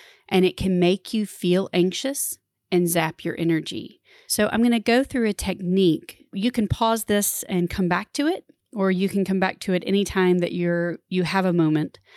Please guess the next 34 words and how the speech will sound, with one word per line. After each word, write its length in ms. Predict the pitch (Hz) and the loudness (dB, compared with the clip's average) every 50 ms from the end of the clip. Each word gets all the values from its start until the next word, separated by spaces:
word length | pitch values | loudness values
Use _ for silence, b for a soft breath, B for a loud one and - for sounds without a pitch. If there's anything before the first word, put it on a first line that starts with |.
| B B B B B - | B B B B B -8
um, 240 | 214 185 170 175 165 | -4 -2 -2 -2 -2
'cause 180 | - 185 175 | -2 -2 0
I'm 100 | 185 180 | 2 2
actually 280 | 190 185 - - - 185 | 2 2 0 -2 -2 0
gonna 160 | 180 170 175 | 0 0 0
guide 320 | 170 170 160 165 165 160 - - - | 0 -2 -2 -4 -4 -6 -8 -6 -4
you 140 | 170 165 160 | -4 -4 -4
through 280 | - - 165 156 151 | -6 -6 -4 -4 -4
this 160 | 160 147 - | -4 -4 -6
process. 600 | - - - - - - - - - - - - - _ _ _ _ _ _ _ _ _ _ _ | -6 -8 -8 -8 -6 -8 -8 -8 -10 -12 -12 -12 -14 _ _ _ _ _ _ _ _ _ _ _
So 320 | - - 202 190 185 180 | -4 -2 0 2 2 0
first, 600 | - - - - 185 190 226 277 277 - - - | -2 -6 -4 -2 0 0 0 -2 -4 -8 -8 -6
I 80 | - 180 | -4 -2
want 200 | 180 180 175 - | 0 0 0 0
you 100 | 175 165 | -2 -4
to 60 | 160 - | -4 -4
get 180 | 170 160 - | -6 -8 -8
comfortable 540 | - - 202 190 180 - 226 196 208 208 208 | -8 -8 -6 -6 -6 -8 -8 -8 -8 -8 -6
in 200 | - - 196 190 | -6 -4 -4 -4
your 140 | 190 196 185 | -4 -4 -6
chair. 540 | - - - 175 135 131 - - - - _ _ _ _ _ _ _ b b b b b b b b b - | -8 -10 -8 -8 -8 -8 -8 -12 -14 -16 _ _ _ _ _ _ _ b b b b b b b b b -4
Allow 360 | 185 185 175 175 170 175 185 | -2 0 0 0 0 0 0
your 200 | 196 202 214 196 | 0 -2 -4 -4
back 420 | 175 180 170 175 180 196 - - - | -2 -2 -2 -2 -2 -4 -6 -10 -12
to 120 | - 202 | -12 -8
be 160 | 165 180 175 175 | -6 -4 -6 -6
fully 440 | - - - 185 180 185 202 220 | -6 -8 -6 -4 -2 -2 -2 -2
supported 680 | 208 - - 175 - - - 175 175 175 208 220 226 - | -2 -4 -6 -8 -10 -8 -6 -4 -4 -2 -2 -4 -6 -6
against 380 | - - - 180 170 170 - - | -8 -4 -2 -2 -2 -2 -4 -6
the 60 | 196 | -6
back 280 | 180 190 190 214 - - | -4 -4 -4 -6 -8 -10
of 120 | 160 - | -12 -12
the 80 | - - | -12 -12
chair. 500 | - - - - 185 - - 170 180 | -12 -12 -12 -12 -12 -14 -14 -18 -20